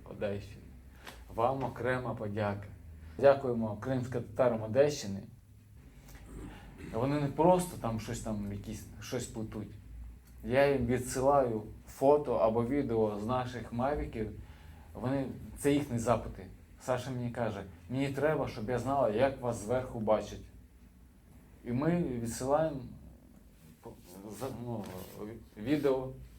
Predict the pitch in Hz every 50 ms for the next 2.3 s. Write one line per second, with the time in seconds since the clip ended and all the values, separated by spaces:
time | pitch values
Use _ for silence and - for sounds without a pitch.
0 | - - - - - - 127 139 139 135 117 117 110 101 113 120 113 - 110 104
1 | 104 104 110 113 123 135 135 135 - - - - - - - 123 127 - 117 123
2 | 131 147 165 170 -